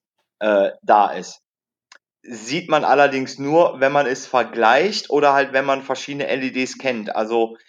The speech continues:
ich sage mal, in, in Aquarium,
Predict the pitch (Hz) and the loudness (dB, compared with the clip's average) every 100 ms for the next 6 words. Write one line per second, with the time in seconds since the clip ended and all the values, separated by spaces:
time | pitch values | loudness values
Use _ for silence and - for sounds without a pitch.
0 | _ - 117 131 139 139 131 131 - 123 | _ -10 0 2 2 2 2 2 -2 -6
1 | 123 123 123 _ _ _ _ 139 131 - | -6 -10 -14 _ _ _ _ -6 -4 -2
2 | - 135 147 147 143 143 107 | 2 2 4 0 -2 -2 -12